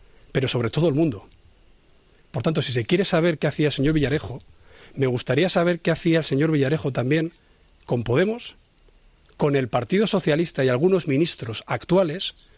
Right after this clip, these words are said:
y me gustaría saber incluso qué vínculos ha tenido esa trama de extorsión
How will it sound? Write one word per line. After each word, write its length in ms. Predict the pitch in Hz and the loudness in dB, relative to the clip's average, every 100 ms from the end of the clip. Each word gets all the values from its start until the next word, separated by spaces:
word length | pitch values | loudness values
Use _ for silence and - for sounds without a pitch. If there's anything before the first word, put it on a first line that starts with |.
| - - - - | -20 -20 -20 -8
y 80 | 139 | -2
me 100 | 131 | 0
gustaría 400 | 123 - 127 175 | 0 0 0 0
saber 260 | 185 175 175 | 0 0 0
incluso 480 | 147 170 - 185 - - - - - - | -2 -2 -2 -2 -4 -20 -20 -20 -20 -4
qué 300 | - 170 180 - | 2 2 2 -2
vínculos 580 | 180 196 170 151 143 | -2 0 2 2 2
ha 80 | 147 | 0
tenido 460 | 131 131 147 147 156 _ - | 0 2 2 2 -2 _ -20
esa 220 | - - 120 | -8 -4 0
trama 260 | 143 160 | 2 2
de 60 | 156 | 0
extorsión 640 | - 151 131 151 151 160 | -2 -4 -2 0 2 0